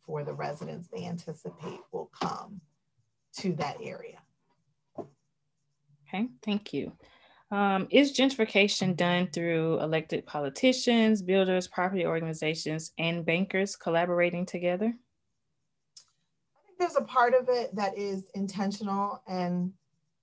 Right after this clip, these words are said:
Speaker 1: collaborative, um, by some of the stakeholders that were mentioned in that question. But I also think that it's something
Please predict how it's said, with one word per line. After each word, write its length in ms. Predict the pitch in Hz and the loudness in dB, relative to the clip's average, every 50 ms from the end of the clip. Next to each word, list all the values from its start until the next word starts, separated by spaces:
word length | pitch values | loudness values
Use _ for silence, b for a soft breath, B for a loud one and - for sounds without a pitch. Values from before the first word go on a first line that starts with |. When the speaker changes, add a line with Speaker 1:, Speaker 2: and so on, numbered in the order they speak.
| _ - | _ -6
Speaker 1:
collaborative, 640 | - 202 190 185 180 185 180 196 196 196 202 208 247 - - _ _ _ _ _ _ _ _ _ _ _ _ _ | -2 2 4 6 6 6 4 2 -2 -2 0 -2 -2 -4 -6 _ _ _ _ _ _ _ _ _ _ _ _ _
um, 220 | - 180 180 175 180 | 0 2 2 4 4
by 200 | 175 175 170 175 | 6 4 4 4
some 180 | 170 - 190 | 2 -2 0
of 80 | 185 175 | 0 2
the 80 | 175 175 | 2 0
stakeholders 640 | 175 - 190 185 180 180 196 180 175 175 175 170 175 | -2 0 -2 -2 0 2 2 2 2 2 0 0 0
that 140 | 180 - - | -2 -2 0
were 140 | 170 170 | 0 2
mentioned 420 | 170 175 170 175 180 - 185 175 175 | 2 2 2 0 0 -2 -2 -2 -2
in 100 | 170 165 | -2 -2
that 160 | 165 156 - | -6 -8 -6
question. 500 | - 185 170 175 - - 196 190 190 190 b b b b b b b b _ _ _ _ | -2 -2 -2 -2 -4 -6 -6 -6 -6 -6 b b b b b b b b _ _ _ _
But 100 | - 285 | -2 2
I 160 | 302 277 233 247 | 4 4 6 4
also 360 | 302 339 - - 330 294 - - | 4 2 0 -4 -6 -6 -4 0
think 520 | 269 254 247 240 233 220 214 - - _ _ _ _ _ _ _ _ _ _ _ _ _ _ - | 2 2 2 2 0 -2 -6 -10 -20 _ _ _ _ _ _ _ _ _ _ _ _ _ _ -8
that 500 | 196 196 226 208 202 202 202 196 - - _ _ _ _ _ _ _ _ _ _ _ _ - | -2 0 2 4 4 4 4 2 0 -4 _ _ _ _ _ _ _ _ _ _ _ _ -2
it's 240 | 226 247 220 214 - | -2 -2 -2 -4 -10
something 1200 | - - - - 277 254 262 294 294 - - 277 277 523 523 523 254 254 508 - - 523 523 523 | -16 -14 -6 0 2 2 2 0 -4 -10 -4 0 0 2 2 0 0 -2 -2 -4 -6 -6 -8 -12